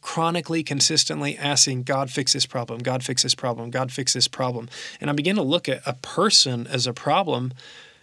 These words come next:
even though I'm praying about it, I'm gonna project on them that they're a problem when I'm around them. So pray,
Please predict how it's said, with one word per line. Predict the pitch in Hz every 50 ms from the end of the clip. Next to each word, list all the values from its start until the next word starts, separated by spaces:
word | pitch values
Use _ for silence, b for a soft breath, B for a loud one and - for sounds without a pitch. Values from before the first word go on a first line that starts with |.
| B B B
even | 156 175 196 214
though | 214 202
I'm | - 131
praying | 135 190 226 262 254
about | 156 127 120 123 135
it, | 135
I'm | 151 180
gonna | 208 233 226 -
project | - - 139 127 - - 185 196 - -
on | 156 139 127 120
them | 117 120 131 139
that | 131 127 - 131
they're | 123 143 170
a | 180 143
problem | - - 139 156 208 208 131 110 - - -
when | 139 139
I'm | 127 123 123
around | 120 117 113 117
them. | 120 - 127
So | - - 147 139 131 127 127 B B B B B B B B
pray, | - - - - 160 160 170 185 202 226 233 240 226